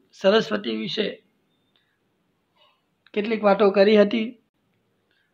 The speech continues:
આપણે દયાનંદ સરસ્વતીએ સમાજમાં સુધારણા લાવવા માટે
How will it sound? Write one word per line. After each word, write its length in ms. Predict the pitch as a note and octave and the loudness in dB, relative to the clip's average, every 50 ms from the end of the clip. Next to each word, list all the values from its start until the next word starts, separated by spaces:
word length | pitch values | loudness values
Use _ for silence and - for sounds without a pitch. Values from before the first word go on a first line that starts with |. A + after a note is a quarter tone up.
| _ _ _ | _ _ _
આપણે 600 | - F#3 F3 A3 G#3 G3+ F#3+ F#3 F#3+ G3 C4 - - _ _ _ _ - | -8 -6 -2 2 4 4 6 6 4 2 -2 -8 -16 _ _ _ _ 2
દયાનંદ 460 | G3 F3+ G#3 A3 A3+ A3 A3 A3 G#3+ | 4 6 6 6 4 0 -4 -4 -6
સરસ્વતીએ 840 | - - G3+ G#3+ G#3 - G#3+ G#3 G#3 A#3+ A#3+ A3+ G3 F#3 - - _ _ _ _ _ _ _ _ _ _ _ _ - | -4 -2 -2 -2 -2 -4 -6 -6 -4 0 2 4 2 2 0 -6 _ _ _ _ _ _ _ _ _ _ _ _ -4
સમાજમાં 440 | G3 G3 G#3 G#3+ A3 G#3 G#3+ A3 G#3 | 0 4 4 4 4 4 2 0 -2
સુધારણા 460 | - - G#3 G3 G3+ G#3 G#3+ A3 A3+ | -2 -2 -2 2 4 4 6 4 4
લાવવા 320 | A3 G#3 F#3+ F#3+ G3+ G#3 | 4 4 4 4 6 4
માટે 540 | G#3 G#3 G#3 G#3 G3 G#3 F3 - - - _ | 4 4 2 2 2 2 2 0 -2 -10 _